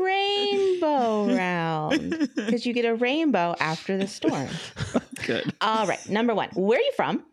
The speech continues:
Speaker 2: I was born in Spring Valley, Illinois. Uh, and then my family moved to Princeton, Illinois, and then to Geneseo, which is where most of my family lives, which is pretty close to the Quad Cities.
Speaker 1: All right.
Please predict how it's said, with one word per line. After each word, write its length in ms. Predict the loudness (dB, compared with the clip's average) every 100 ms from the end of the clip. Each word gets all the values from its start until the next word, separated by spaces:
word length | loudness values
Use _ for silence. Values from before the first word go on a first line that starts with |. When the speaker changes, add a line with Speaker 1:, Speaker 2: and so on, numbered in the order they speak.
| -6
Speaker 2:
I 220 | -2 2
was 360 | 2 4 2 2
born 220 | 2 2
in 60 | 2
Spring 300 | 2 2 2
Valley, 300 | 2 2 2
Illinois. 580 | 2 2 2 2 0 -2 -12 -10
Uh, 260 | -4 -2 0
and 120 | 0 2
then 80 |
my 120 | 2 0
family 240 | 2 2
moved 300 | 2 2 -2
to 280 | 0 2 2
Princeton, 440 | 0 0 0 2 2
Illinois, 600 | 2 2 2 2 0 0 -2
and 420 | 0 2 0 0
then 400 | 0 2 2 0
to 920 | 0 0 2 2 2 2 2 0 0 -4 -8
Geneseo, 800 | -2 0 0 0 0 0 -2 -4 -4
which 180 | -4
is 140 | -4 -2
where 200 | -2 0
most 260 | 0 -2
of 40 | -2
my 120 | -4
family 280 | -4 -4 -4
lives, 260 | -4 -6 0
which 200 | 0 0
is 120 | -2
pretty 240 | -2 -2 -2
close 280 | 0 -2
to 80 | 0
the 100 | -2
Quad 240 | 0 -2 -2
Cities. 340 | -6 -8 -12 -6
Speaker 1:
All 60 |
right. 200 | -4 -6